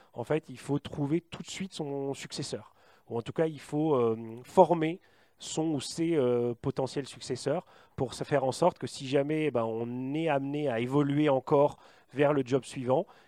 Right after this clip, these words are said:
eh ben, qu'on puisse s'assurer qu'il y ait une continuité de l'activité et que, euh, ben, les successeurs soient, soient mis en place. Donc, euh, donc aujourd'hui, vraiment, je, je suis très, très content de, de ce que je fais. Euh, je, je suis très à ma place. Donc, je, je pense que oui,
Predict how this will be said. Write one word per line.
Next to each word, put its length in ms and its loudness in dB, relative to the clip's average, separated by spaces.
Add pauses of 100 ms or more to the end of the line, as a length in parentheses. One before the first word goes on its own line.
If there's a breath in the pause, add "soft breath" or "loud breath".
eh 60 -8
ben, 240 0
qu'on 240 -2
puisse 300 -12
s'assurer 500 -4
qu'il 120 -8
y 40 -6
ait 40 -6
une 80 -10
continuité 560 -4
de 40 -14
l'activité 600 -6
et 80 -4
que, 140 -2
euh, 320 2
ben, 140 0
les 100 -6
successeurs 540 -4
soient, 180 -2
soient 160 -4
mis 120 -2
en 80 -2
place. 280 -12 (400 soft breath)
Donc, 260 -2
euh, 320 0
donc 200 -4
aujourd'hui, 580 4
vraiment, 280 0
je, 160 -12
je 120 -14
suis 140 -16
très, 240 -8
très 160 -6
content 340 -4
de, 220 -6
de 140 -10
ce 100 -14
que 140 -6
je 80 -12
fais. 400 -4
Euh, 180 -4
je, 200 -16
je 60 -20
suis 300 -14
très 220 -4
à 80 -2
ma 100 -6
place. 300 -6 (460 loud breath)
Donc, 180 -6
je, 220 -2
je 120 -4
pense 320 0
que 100 -6
oui, 280 -4